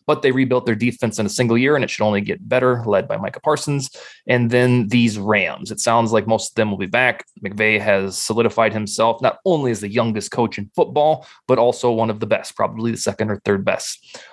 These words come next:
All the other ones in the N F C, if you want, if you're a fan of the Saints, you're a fan of the Seahawks, blah, blah, blah, Washington Commanders, that conference is wide open because the monsters of rock, like the Packers, you don't know if Rodgers will be back.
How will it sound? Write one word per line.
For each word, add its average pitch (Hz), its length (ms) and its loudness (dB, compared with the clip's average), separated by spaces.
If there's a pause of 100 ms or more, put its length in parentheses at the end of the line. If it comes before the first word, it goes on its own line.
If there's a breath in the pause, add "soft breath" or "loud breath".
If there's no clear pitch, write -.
All 143 200 0
the 151 120 0
other 135 160 2
ones 110 180 0
in 98 60 -4
the 101 80 0
N 139 80 4
F 135 100 2
C, 110 240 -2
if 90 100 -6
you 104 100 -4
want, 120 340 2
if - 100 -16
you're 123 100 2
a 120 40 0
fan 127 420 2
of 98 340 -2
the - 100 -20
Saints, 139 440 -2
you're 101 140 -6
a 98 40 -4
fan 107 300 2
of 104 100 -2
the 107 60 -16
Seahawks, 127 720 0
blah, 104 160 2
blah, 98 120 -4
blah, 127 420 0
Washington 104 500 -4
Commanders, 127 480 0 (500 loud breath)
that 139 200 2
conference 139 460 2
is 95 160 -8
wide 135 720 2 (100)
open 104 380 -2 (360 loud breath)
because 113 400 0
the 110 140 0
monsters 120 500 0
of 104 140 -4
rock, 165 400 0
like 101 180 -8
the - 60 -16
Packers, 147 480 0
you 110 60 -2
don't - 180 -6
know 98 140 2
if - 100 -8
Rodgers 117 400 2
will 107 120 0
be 110 100 0
back. 123 340 2